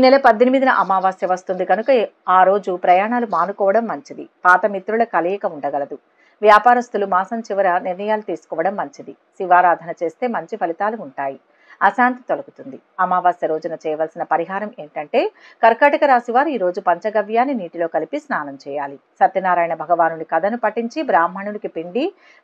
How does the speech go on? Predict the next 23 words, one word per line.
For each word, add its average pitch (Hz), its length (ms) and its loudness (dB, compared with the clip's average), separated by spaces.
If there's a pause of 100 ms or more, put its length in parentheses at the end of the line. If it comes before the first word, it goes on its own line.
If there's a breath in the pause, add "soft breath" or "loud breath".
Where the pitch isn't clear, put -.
(100)
బెల్లం 226 300 6 (160)
దానం 170 340 2
చేయండి. 131 360 -12 (260)
ఈ 196 120 -2
పరిహారం 180 440 2 (220)
వ్యాపారం, 180 460 2 (140)
ఉద్యోగాల్లో 175 560 -2
పురోగతిని 190 520 -2
తెస్తుందని 175 560 -6
నమ్ముతారు. 151 460 -6 (560 soft breath)
అనుకూలమైన 302 560 4
శుభ 190 180 -2
ఫలితాల 196 340 -2 (100)
కోసం 202 220 -6 (120)
గోమాత 190 360 -2 (120)
సమేత 202 280 -4 (140)
ఐశ్వర్యకాళి 180 600 -4 (100)
అమ్మవారి 170 420 -4
పటానికి 156 440 -6 (200)
ఎర్రని 208 320 -2
పూలతో 165 280 -4 (100)
పూజించండి. 147 600 -10 (460 soft breath)
పశుపక్షాదులకు 269 800 2